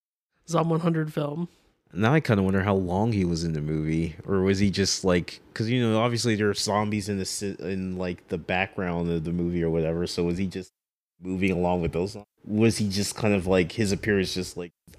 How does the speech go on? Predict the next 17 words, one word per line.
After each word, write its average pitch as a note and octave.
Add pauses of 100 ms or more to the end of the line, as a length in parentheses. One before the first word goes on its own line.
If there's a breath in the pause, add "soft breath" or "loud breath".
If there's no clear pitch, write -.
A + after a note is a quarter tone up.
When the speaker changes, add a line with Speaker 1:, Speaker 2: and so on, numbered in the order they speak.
Speaker 2:
out F#2
there E2+ (260 loud breath)
completely? B2+
You A2+
could A2
see B2+
him, F2 (580 soft breath)
and G2
but G2+
it G#2+
was G#2
only A2
for G2+
five F#2+
minutes F2+
or E2
something. -